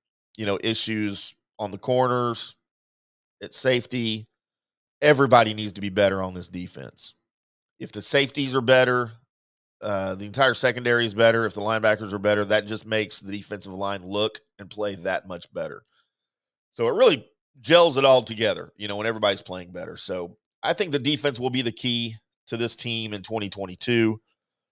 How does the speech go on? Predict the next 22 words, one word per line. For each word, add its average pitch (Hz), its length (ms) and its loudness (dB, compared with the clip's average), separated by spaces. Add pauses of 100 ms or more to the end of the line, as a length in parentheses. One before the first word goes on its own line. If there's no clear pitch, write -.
(360)
And, 98 400 4
uh, 95 200 4
as 110 160 6
I 117 100 10
screwed 127 340 0
up 123 100 4
the 120 80 -2
saying, 117 480 4
I 104 120 4
really 110 340 0
think 127 320 -4
for 107 120 -8
twenty 110 300 -8
twenty-two, 110 760 -6 (840)
as 107 280 0
the 107 120 -4
defense 117 400 -2
goes, 107 540 0
so 117 400 0
goes 110 440 -2
the 107 80 -8
team. 87 400 -14